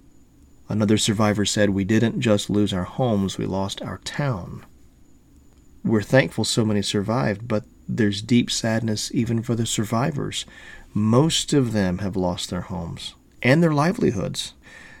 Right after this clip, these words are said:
and many of them have still not been able to find their loved ones who lived in Lahaina.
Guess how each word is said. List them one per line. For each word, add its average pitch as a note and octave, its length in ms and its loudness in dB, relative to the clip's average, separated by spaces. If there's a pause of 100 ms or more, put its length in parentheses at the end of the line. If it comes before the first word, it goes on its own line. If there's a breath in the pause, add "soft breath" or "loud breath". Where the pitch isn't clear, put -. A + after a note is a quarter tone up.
(120)
and F#2 120 4
many C3+ 200 8
of G2 100 6
them A#2+ 200 4
have G2+ 140 -4
still - 520 4
not A#2+ 240 4
been F#2 100 -2
able F2+ 220 -2
to F2 80 -8
find G2 480 -8 (260)
their G#2+ 160 2
loved G2 240 4
ones E2+ 380 -4 (180)
who G#2+ 140 -2
lived G2 380 2 (180)
in F2+ 120 -2
Lahaina. F2+ 540 -4